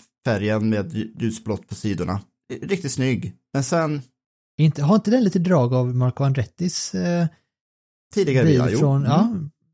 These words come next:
Speaker 2: ja, ja.
Speaker 1: Jo.
Speaker 2: Mm, mm.
Speaker 1: Eh, färgerna går ihop väldigt väl på den, tycker jag. Ljus, och man, man ser den på banan utan att bli gräll.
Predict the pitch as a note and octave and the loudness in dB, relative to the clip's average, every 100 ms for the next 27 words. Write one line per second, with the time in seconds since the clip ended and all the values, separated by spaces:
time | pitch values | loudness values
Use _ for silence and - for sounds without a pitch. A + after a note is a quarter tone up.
0 | _ B2 C#3+ G3 G#3+ A3+ A3 C3 F#3 D#3+ | _ -6 -2 0 0 -2 -2 2 2 0
1 | D#3 F3 C#3+ D3 D3 C#3+ - _ _ _ | -2 -2 -4 -4 -4 -4 -8 _ _ _
2 | _ E3+ D3+ D#3 D3+ - - - _ D3 | _ -2 0 0 -2 -4 -12 -16 _ -2
3 | D3 D3 A#2 - - A2+ A2 G#2+ A2 A2+ | 0 -2 -4 -6 -2 0 0 -2 0 -2
4 | A2 F2 D#2+ F2 - G#2 - D#2+ G2+ G2+ | -2 -4 -4 -6 -8 -8 -6 -8 -6 -4
5 | B2 G#2+ D#2 - - A#2 G#2+ G#2+ G#2+ A2 | -2 -2 -4 -12 -12 -10 -4 -4 -4 -4
6 | G#2+ G#2 G2+ F#2 F#2+ G2 F2 - F2 F2+ | -6 -2 -4 -4 -4 -4 -6 -6 -10 -10
7 | _ _ - G#2+ G#2 G#2 - G2 G2 F2+ | _ _ -6 -4 -2 -4 -4 -6 -4 -6
8 | B1 G2+ | -6 -10